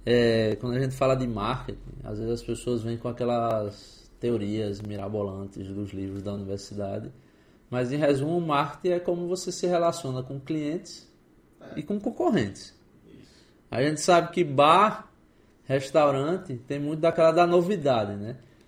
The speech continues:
Speaker 1: Tem um monte de bar e restaurante na cidade e eu acredito que, se ele não se reinventar,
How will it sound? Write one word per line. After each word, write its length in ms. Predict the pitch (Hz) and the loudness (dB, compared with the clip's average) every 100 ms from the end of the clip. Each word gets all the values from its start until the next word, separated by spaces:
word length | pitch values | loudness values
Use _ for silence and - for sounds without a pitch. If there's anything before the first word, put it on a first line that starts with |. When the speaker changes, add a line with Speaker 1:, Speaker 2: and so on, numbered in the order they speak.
| _ - | _ -6
Speaker 1:
Tem 120 | 131 | -4
um 60 | |
monte 320 | 131 147 147 160 | -2 -2 -4 -2
de 100 | 160 | 0
bar 240 | 143 143 | 4 4
e 40 | |
restaurante 520 | 139 - 135 135 135 131 | 2 2 0 0 -4 -6
na 160 | 131 | -6
cidade 1000 | 135 - 123 123 127 147 180 185 175 - - | -6 -6 0 2 2 2 -2 -6 -8 -8 -6
e 100 | 127 | -2
eu 140 | 131 | -2
acredito 460 | 135 131 127 123 - | -2 -4 -6 -8 -12
que, 120 | - | -12
se 160 | - | -2
ele 140 | 139 139 | -2 -2
não 160 | 143 | -4
se 160 | 143 151 | -4 -2
reinventar, 1040 | 143 147 135 147 139 139 127 135 190 - | 0 0 0 -2 -2 2 4 2 0 -8